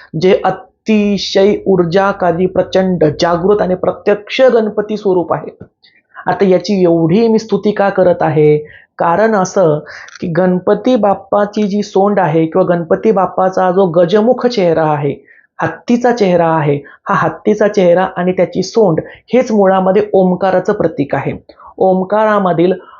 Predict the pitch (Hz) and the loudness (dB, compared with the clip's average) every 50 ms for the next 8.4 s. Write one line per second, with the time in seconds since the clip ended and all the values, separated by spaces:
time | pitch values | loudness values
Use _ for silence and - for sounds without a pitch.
0 | - _ _ - 185 185 185 - - 180 165 160 165 175 185 - - - 175 185 | -20 _ _ -2 -2 -2 -2 -2 -2 -2 0 0 2 0 0 -2 -6 -6 -2 -2
1 | 202 196 202 - 185 165 160 165 185 - - - 208 208 208 208 202 180 160 165 | -2 -2 -2 -2 -2 0 0 0 0 -2 -2 -2 -2 -2 0 0 -2 0 0 -2
2 | - - - 190 196 - - - - 214 233 269 254 247 - 214 175 156 156 - | -2 -4 -2 -2 -2 -2 -4 -4 -4 -2 0 0 -2 -2 0 0 0 0 0 -2
3 | - - - - - - 185 180 - - 208 208 202 202 - - 165 170 170 185 | -6 -10 -18 -14 -8 -4 -4 -4 -2 0 0 0 0 -2 -2 -4 -2 0 0 0
4 | 185 185 226 247 240 247 220 202 185 190 - 190 190 190 185 196 190 190 190 190 | 0 0 0 0 0 2 0 0 -2 -2 -2 -2 -2 0 -2 -2 -2 0 0 -2
5 | 190 - 185 160 - - _ - 190 196 196 220 233 240 254 247 247 277 269 - | 0 0 -2 -4 -4 -6 _ -2 0 2 2 2 2 2 0 0 0 0 0 0
6 | - 220 185 170 160 165 - - 175 175 180 170 180 208 220 - - - - - | 0 2 2 2 2 0 -4 -6 -6 -6 -4 -2 -2 -2 -2 -2 -6 -12 -20 -14
7 | _ 170 165 175 190 185 185 185 202 202 202 190 185 185 - 208 214 208 190 240 | _ -4 0 2 2 2 2 0 -2 -2 0 -2 -2 -2 -2 -2 0 2 2 2
8 | 254 254 - 196 160 156 151 151 | 2 0 -2 -4 -2 0 0 -2